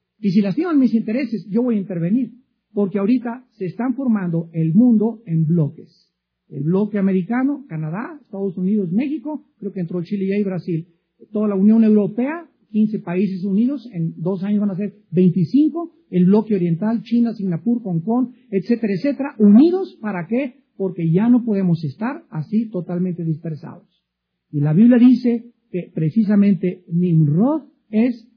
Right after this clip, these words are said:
el prototipo del anticristo. El mundo, desde que comenzaron a hablar de un nuevo orden mundial, se dirige a un gobierno mundial, a una policía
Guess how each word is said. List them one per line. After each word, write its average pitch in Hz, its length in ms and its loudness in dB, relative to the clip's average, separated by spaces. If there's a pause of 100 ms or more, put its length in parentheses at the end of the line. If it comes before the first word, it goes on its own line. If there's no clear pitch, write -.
el 160 220 -2
prototipo 165 920 -2
del 156 220 -4
anticristo. 131 840 -4 (2000)
El 151 200 4
mundo, 349 680 6 (200)
desde 170 300 0
que 170 120 -6
comenzaron 170 460 2
a 262 40 0
hablar 226 220 -2
de 196 80 -2
un 202 180 2
nuevo 190 300 2
orden 170 300 0
mundial, 196 580 2 (160)
se 196 240 -4
dirige 302 680 2
a 180 160 -10
un 254 360 0
gobierno 180 760 2
mundial, 156 520 0 (1300)
a 180 160 0
una 320 440 2
policía 226 680 -2